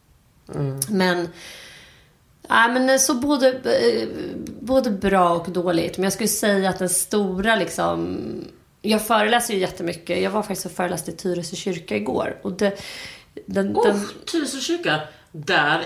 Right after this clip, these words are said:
Speaker 1: är ju inte Rebecca präst där?
Speaker 2: Vem? Rebecca?
Speaker 1: En lesbisk präst.
Speaker 2: Mm, jag var, det här var alltså bo-, det var en del av Tyresö församling i det här centrumet, en sån här sjuttiotalskyrka.
Speaker 1: Mm.
Speaker 2: Hon kanske är i den vackra, fina kyrkan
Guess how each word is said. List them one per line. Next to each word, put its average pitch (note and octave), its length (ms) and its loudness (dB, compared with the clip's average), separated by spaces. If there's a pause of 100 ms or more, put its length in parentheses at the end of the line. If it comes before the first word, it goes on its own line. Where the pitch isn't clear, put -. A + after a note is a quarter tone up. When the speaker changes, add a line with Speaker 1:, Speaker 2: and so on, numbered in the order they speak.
Speaker 1:
är A#3 300 0
ju G3+ 280 -2 (420)
inte A3 200 -2
Rebecca B3+ 360 -6
präst - 240 -4
där? - 240 -4 (1120)
Speaker 2:
Vem? G3 580 2
Rebecca? C#4 480 -2
Speaker 1:
En A#3+ 140 2
lesbisk A3+ 400 0
präst. - 360 -2 (120)
Speaker 2:
Mm, C4+ 800 4
jag B3 120 4
var, B3+ 220 4 (120)
det B3 80 2
här C4 200 0
var B3 180 0
alltså G#3+ 220 0
bo-, G#3 320 0
det G#3+ 180 0
var A3+ 100 4
en G#3+ 180 2
del C#4 320 4
av G3 60 4
Tyresö F3+ 380 -2
församling F3+ 440 0
i F#3+ 220 2
det F3+ 100 0
här F#3 140 -2
centrumet, A3 600 -2
en - 60 -12
sån E3 120 -4
här - 60 -12
sjuttiotalskyrka. F3 720 -4
Speaker 1:
Mm. - 140 -10
Speaker 2:
Hon F#3 140 -2
kanske G3 220 -2
är E3+ 260 -2
i D#3+ 40 -4
den E3+ 160 -4
vackra, - 500 -8
fina F#3 420 -4
kyrkan - 360 -8